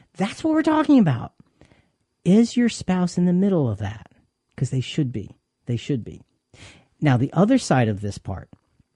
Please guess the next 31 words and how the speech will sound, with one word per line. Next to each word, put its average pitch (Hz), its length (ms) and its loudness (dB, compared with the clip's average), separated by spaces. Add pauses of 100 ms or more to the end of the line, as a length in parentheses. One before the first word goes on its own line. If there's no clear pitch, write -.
(380)
is 135 140 0
there 156 140 2
is 156 180 2
a 147 160 2
lack 143 720 0
of 117 180 0
this 117 200 -4
family 113 360 0
love 87 400 -10 (540)
that 131 160 2
is 117 180 -4
twice - 540 -2
cited 135 560 0 (260)
in 190 140 6
Scripture - 520 -8 (300)
as 135 160 2
a 127 60 -2
sign 135 800 0 (360)
of 123 180 -2
the 120 120 -2
depth 147 600 -2
of 143 140 -4
sin 117 560 -4 (480)
and 135 140 0
as 131 160 0
a 123 80 -6
sign 185 640 0
of 131 140 -4
the 127 180 -2 (100)
end 147 440 6 (120)
times. - 680 -4